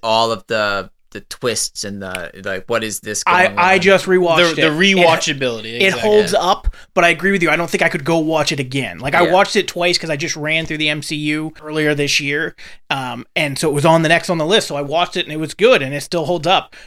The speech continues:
Speaker 2: But I agree with you. I couldn't go and go, "You know, I really wanna watch a good series. Let me just go now," even though I watched it two months ago, sit down and watch it again. I couldn't
Speaker 3: So,
Speaker 2: do it.
Speaker 3: so like we mentioned before, Loki,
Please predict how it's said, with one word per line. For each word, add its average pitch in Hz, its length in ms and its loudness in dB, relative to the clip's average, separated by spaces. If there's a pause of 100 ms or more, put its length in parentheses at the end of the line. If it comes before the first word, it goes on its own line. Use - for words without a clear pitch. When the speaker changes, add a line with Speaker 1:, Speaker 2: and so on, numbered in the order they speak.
(140)
Speaker 2:
But 151 100 2
I 160 60 4
agree 156 180 6
with 165 80 4
you. 147 80 0
I 139 100 0
couldn't 196 360 -2
go 165 260 2
and 156 80 -4
go, 151 220 4
"You 151 120 -2
know, 180 100 4
I 180 80 6
really 165 240 0
wanna 156 180 0
watch 151 180 0
a 147 60 -8
good 143 140 -4
series. 139 380 -6 (280)
Let 156 200 -4
me 160 100 -4
just 147 180 -6
go 156 160 2
now," 151 340 0
even 143 140 -4
though 147 120 -6
I 139 60 -4
watched 139 300 -4
it 139 80 -12
two 156 100 -8
months 147 220 -6
ago, 135 160 -10
sit - 240 -8
down 135 180 -2
and 127 80 -8
watch 127 260 -4
it - 60 -12
again. 98 240 -10
I - 80 -10
couldn't - 80 -10
Speaker 3:
So, 196 220 -2
Speaker 2:
do 110 140 -6
it. - 40 -6
Speaker 3:
so 190 140 0
like 196 160 4
we 202 100 0
mentioned 185 320 0
before, 170 340 -2
Loki, 151 760 -2